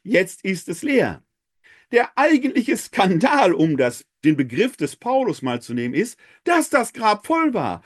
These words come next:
Dieser Jesus ist am Kreuz gestorben, war richtig echt tot. Man erinnere nur den Todesbeweis, den amtlich römischen Todesbeweis, der Lanzenstich in die Seite, in den Herzbeutel hinein,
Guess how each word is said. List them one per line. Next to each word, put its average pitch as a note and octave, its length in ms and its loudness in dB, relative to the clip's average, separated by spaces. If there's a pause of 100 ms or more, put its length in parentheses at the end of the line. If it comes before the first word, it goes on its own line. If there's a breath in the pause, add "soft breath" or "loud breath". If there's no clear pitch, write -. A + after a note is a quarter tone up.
(240 soft breath)
Dieser D4 320 0
Jesus A#3+ 680 -4
ist B3 200 -6
am G3 160 -6
Kreuz G#3+ 380 0
gestorben, G#3 520 -2
war D3 200 -2
richtig G#3 400 -8
echt D3 240 -8
tot. G3 260 -2
Man E3 160 -2
erinnere A3+ 460 -2
nur G3 400 -2 (340 loud breath)
den D3 300 -2
Todesbeweis, G#3+ 960 0
den D3+ 260 -2
amtlich F3+ 440 -4
römischen D3+ 420 -4
Todesbeweis, F3 580 -6
der B2+ 80 -4
Lanzenstich F#3 840 -8
in C3+ 160 -4
die A2 140 -10
Seite, F3 420 -6
in B3 320 -4
den E3+ 200 -4
Herzbeutel E3+ 580 -4
hinein, C#3+ 420 -2